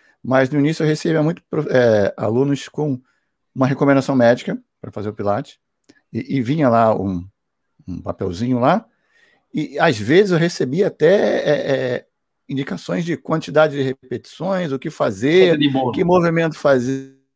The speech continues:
Speaker 1: é. E, e pra você, em, em que momento há essa diferença de profission-, de, de, de, de profissões, né? Até onde vai o seu trabalho, até onde começa o trabalho do, do, do outro que você tá recomendando? O que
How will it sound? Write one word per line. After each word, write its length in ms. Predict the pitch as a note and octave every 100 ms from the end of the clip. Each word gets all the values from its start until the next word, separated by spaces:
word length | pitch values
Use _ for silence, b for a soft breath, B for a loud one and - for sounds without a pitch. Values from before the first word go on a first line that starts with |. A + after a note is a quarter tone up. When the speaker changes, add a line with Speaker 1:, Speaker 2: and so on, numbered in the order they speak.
| _ _ _ _
Speaker 1:
é. 440 | D#3 F3+ - C3+ - B B _
E, 140 | - _ _ -
e 100 | -
pra 140 | - A3+
você, 280 | F#3+ - -
em, 220 | - - _
em 80 | -
que 120 | F3
momento 440 | B3+ A3+ G3 G#3 E3
há 140 | E3
essa 420 | D#3+ - D3 A2 _ _ _ _ _ _ _
diferença 640 | D#3+ - D#3+ E3 G3+ -
de 100 | D#3 C3 _
profission-, 460 | D3 C#3+ - C3+ B2+
de, 220 | B2+ A#2+
de, 220 | A2+ A#2
de, 180 | A2+ -
de 120 | A2
profissões, 600 | - C3 - - A2+ G#2
né? 140 | G#2+ F#3 _ _ _
Até 240 | - B2+ G3
onde 160 | G#3+
vai 120 | F3 F#3
o 60 |
seu 140 | - F3
trabalho, 340 | D3 C3+ D#3+
até 140 | D3
onde 140 | G3 F#3
começa 260 | E3 E3
o 20 | -
trabalho 260 | D#3 D3+
do, 280 | C#3 C3+ C#3
do, 300 | B2 A2+ -
do 180 | C#3 C3
outro 300 | D#3 D#3 C3
que 100 | D3
você 240 | B2+ C3+
tá 80 | C3
recomendando? 640 | C3+ C3 A#2+ C3+ D#3 D3 C#3 B B B _ _
O 80 | -
que 300 | B2 B2